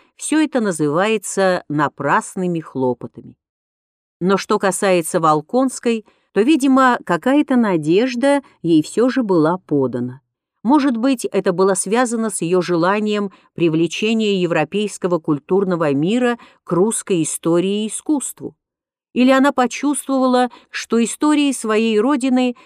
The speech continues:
надо заниматься в России, а не в Италии. Как бы там ни было, она немедленно уезжает из Рима в Петербург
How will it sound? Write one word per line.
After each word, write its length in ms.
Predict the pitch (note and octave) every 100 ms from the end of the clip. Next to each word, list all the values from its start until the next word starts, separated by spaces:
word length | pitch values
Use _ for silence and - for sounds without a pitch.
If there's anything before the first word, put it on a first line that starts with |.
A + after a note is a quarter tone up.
| _
надо 260 | B3+ D4 C#4+
заниматься 580 | B3 C4 B3+ C4 - C4+
в 80 | A#3
России, 800 | B3 A3+ - B3 A#3 D3 G#2+ _ _ -
а 100 | F3
не 140 | F#3
в 100 | F#3+
Италии. 560 | F3+ F#3 C#3+ A#2+ G#2 _ _ _ _ _ _ _
Как 240 | - F#3+
бы 120 | E3+ E3
там 280 | D#3+ D3+
ни 140 | E3 C4
было, 400 | A#3+ B3 B3 A#3+ _ _ _
она 200 | G#3+ B3
немедленно 880 | D4+ C4+ A#3 C#4 C#4 B3 C4 B3+ B3
уезжает 840 | - A3 G#3 F#3+ D#3+ A3+ A#3 A3+ -
из 200 | E3+ E3+
Рима 280 | G3+ F#3
в 120 | E3 -
Петербург 800 | E3 - D3 C3 G3 C4+ -